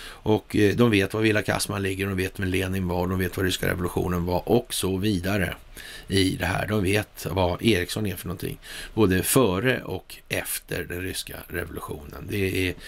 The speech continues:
helt säkert på det viset. Det är dags att, eh,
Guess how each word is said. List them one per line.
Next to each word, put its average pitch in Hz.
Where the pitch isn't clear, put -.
helt -
säkert -
på -
det -
viset. -
Det 143
är 135
dags -
att, -
eh, 107